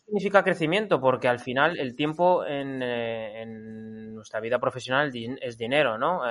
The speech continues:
Eh, entonces, si yo lo que hago es, eh, ahorrarte cuatro horas de trabajo manual y lo transformo en automático, estoy haciéndote crecer, ¿no? Porque vas a dedicar esas cuatro horas que tienes libres a crecer tu empresa de otra forma.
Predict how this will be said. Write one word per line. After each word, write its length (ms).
Eh, 180
entonces, 380
si 180
yo 140
lo 120
que 120
hago 260
es, 320
eh, 500
ahorrarte 540
cuatro 300
horas 180
de 60
trabajo 400
manual 540
y 160
lo 140
transformo 800
en 80
automático, 720
estoy 400
haciéndote 400
crecer, 360
¿no? 140
Porque 220
vas 160
a 60
dedicar 300
esas 220
cuatro 380
horas 280
que 100
tienes 300
libres 400
a 280
crecer 360
tu 320
empresa 360
de 100
otra 200
forma. 360